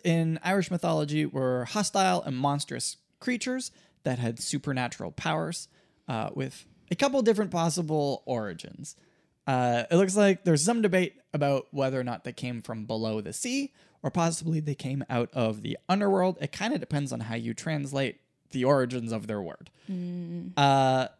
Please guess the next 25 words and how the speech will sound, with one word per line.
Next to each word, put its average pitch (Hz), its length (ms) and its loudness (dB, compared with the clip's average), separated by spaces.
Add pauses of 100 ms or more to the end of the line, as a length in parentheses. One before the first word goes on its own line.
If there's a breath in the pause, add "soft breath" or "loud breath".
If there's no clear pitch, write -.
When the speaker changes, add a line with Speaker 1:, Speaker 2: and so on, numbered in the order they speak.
(220)
Speaker 1:
they 160 300 6
are 151 160 4
said 165 240 0
to 175 60 0
be 160 120 4
one 156 160 0
of 151 60 -4
the 147 80 -4
first 165 320 -4
people 170 320 -2
to 165 100 -6
settle 165 560 -4
in 147 240 0 (140)
Ireland. 208 480 -2 (260 soft breath)
They're 180 100 6
kind 240 360 2
of 330 80 -6
the 330 100 4
bad 302 300 6
guys, 285 360 6
but 214 200 2
also 220 400 2
not 214 360 0
always 208 460 2
f-, - 260 -16